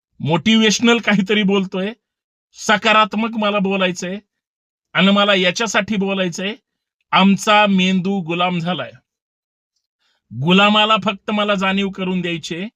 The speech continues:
तरच तो पेटून उठणार आहे. अन्यथा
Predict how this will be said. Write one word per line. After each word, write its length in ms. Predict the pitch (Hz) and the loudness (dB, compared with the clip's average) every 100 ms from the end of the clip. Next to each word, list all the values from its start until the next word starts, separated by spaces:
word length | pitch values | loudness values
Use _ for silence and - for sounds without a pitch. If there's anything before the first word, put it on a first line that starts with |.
| _ _ _ _ _ _ 185 | _ _ _ _ _ _ 2
तरच 380 | 208 220 208 | 4 4 0
तो 80 | 208 | -6
पेटून 400 | 190 185 180 180 | -4 -4 -4 -4
उठणार 360 | 170 - 180 160 | -6 -6 -6 -4
आहे. 260 | 147 156 190 _ _ _ - | -6 -8 -14 _ _ _ -2
अन्यथा 580 | 156 190 196 190 190 | 2 2 2 0 -2